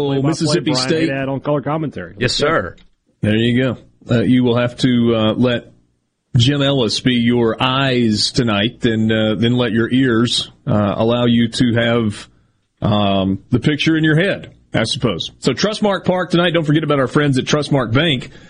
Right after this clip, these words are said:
Speaker 2: New rules, new fun, same trusted P P P team. Trustmark, an S B A preferred lender, is now providing small business loans through the Paycheck Protection Program. Learn more at trustmark dot com slash P P P, member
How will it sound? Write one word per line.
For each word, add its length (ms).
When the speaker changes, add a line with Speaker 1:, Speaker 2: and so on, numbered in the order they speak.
Speaker 2:
New 180
rules, 360
new 160
fun, 320
same 400
trusted 480
P 160
P 180
P 220
team. 260
Trustmark, 600
an 60
S 140
B 200
A 80
preferred 580
lender, 480
is 160
now 200
providing 400
small 400
business 420
loans 400
through 140
the 80
Paycheck 520
Protection 600
Program. 540
Learn 240
more 200
at 60
trustmark 480
dot 240
com 420
slash 480
P 220
P 260
P, 380
member 720